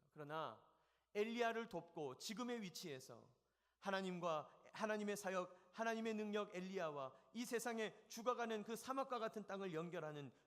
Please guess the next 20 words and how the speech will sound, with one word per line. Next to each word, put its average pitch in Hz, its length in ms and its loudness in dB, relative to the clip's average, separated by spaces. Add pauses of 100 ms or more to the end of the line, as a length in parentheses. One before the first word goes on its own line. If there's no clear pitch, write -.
연결고리들이 170 840 0
다 - 220 -12
되시고 113 340 -18 (640)
하나님의 226 440 2
숨은 262 340 -2
동역자들이 202 580 -2
다 113 180 -14
되시고 - 320 -16 (560)
하나님 196 360 4
앞에서 175 360 -2
우선순위를 202 720 -2
두고 151 340 -8 (180)
우리 214 180 2
하나님을 226 420 4
가장 240 340 0
두려워하는 165 680 0 (240)
우리 165 140 -6
귀한 160 260 -2
성도들 165 420 -10
되시기를 117 500 -12